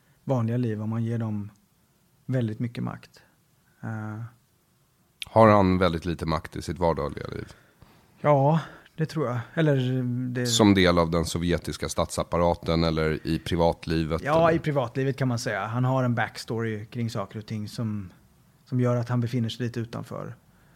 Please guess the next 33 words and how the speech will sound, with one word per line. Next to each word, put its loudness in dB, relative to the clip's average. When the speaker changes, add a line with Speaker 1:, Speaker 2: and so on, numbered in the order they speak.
Speaker 1:
Och -2
det 0
är 0
ett -8
ständigt -8
sökande -6
på -12
tillhörighet, -8
och -4
armén 2
är 0
väl -2
det -6
ultimata -4
tillhörighetsstället, -8
om -2
man -4
nu -8
kan -10
säga -10
så. -10
Speaker 2:
Mm. 4
Speaker 1:
Ett -10
ställe -6
där -4
man -4
slåss -10
för -8
varandra -8
på -4
liv 0
och -4
död. -4